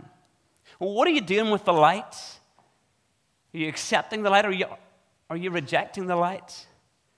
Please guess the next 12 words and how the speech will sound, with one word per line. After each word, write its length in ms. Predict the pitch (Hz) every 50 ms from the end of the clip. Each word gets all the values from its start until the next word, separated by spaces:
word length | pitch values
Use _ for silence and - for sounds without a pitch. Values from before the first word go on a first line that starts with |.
| _ _ _ _ _ _ _ _ _
Are 100 | - 220
you 140 | 294 311 294
believing 640 | 190 190 190 185 190 208 233 262 247 220 247 233 220 208
and 160 | - 185 180
receiving 760 | 175 170 - - - 202 208 208 196 190 196 190 196 170 117
Jesus 420 | 143 - 208 226 233 247 254 214 -
Christ 520 | - - 165 156 165 165 156 - - - - _ _ _ _ _ _ _ _ _ _ _ _ _ _ _ -
as 260 | 156 180 202 208 190
the 120 | 208 202
Son 260 | - - - 165 165 170
of 140 | 165 143
God? 440 | - 127 110 104 123 135 143 117 -